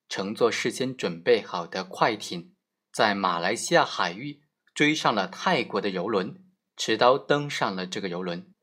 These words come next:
说白了，就是抢劫这艘游轮。之后呢，他们就得手了。抢劫得手之后呢，他们就顺着开，继续开这辆游轮。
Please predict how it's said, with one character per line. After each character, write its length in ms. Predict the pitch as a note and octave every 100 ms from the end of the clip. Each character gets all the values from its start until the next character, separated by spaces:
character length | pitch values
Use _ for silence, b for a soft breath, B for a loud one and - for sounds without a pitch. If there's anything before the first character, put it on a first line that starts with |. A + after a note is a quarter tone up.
| _ _ _
说 220 | - B2
白 200 | A#2+ F2
了， 140 | G2+
就 200 | G#2 B2+
是 240 | G#2+ - G2+
抢 380 | - G2+ F2 E2+
劫 260 | G2 A2
这 180 | - F#2+
艘 220 | - G#2
游 140 | F#2+ F2+
轮。 280 | E2+ F#2 - _ _ _ _ _ _
之 160 | C#3
后 140 | C3 C3+
呢， 140 | A#2+
他 140 | -
们 80 | A#2+
就 100 | A2+
得 180 | G#2 F2+
手 220 | F#2+ F2
了。 160 | E2+ E2 _ _ _ _ _ _ _ _
抢 260 | - A#2+ A2
劫 140 | A#2
得 140 | A#2+ C3
手 160 | A2
之 120 | F#2+
后 200 | - A#2+
呢， 180 | G#2 G2
他 160 | G2 G#2
们 180 | G2+ G#2
就 480 | A2 F#2+ F#2 F#2 - -
顺 320 | - C3+ G2+
着 240 | G#2+ G2+
开， 420 | G2+ A#2+ B2+ B2+ _ _ _
继 180 | - B2+
续 200 | - G#2+
开 240 | - G#2+
这 120 | B2
辆 160 | G#2 F#2
游 120 | F2+
轮。 320 | F#2 F2+ -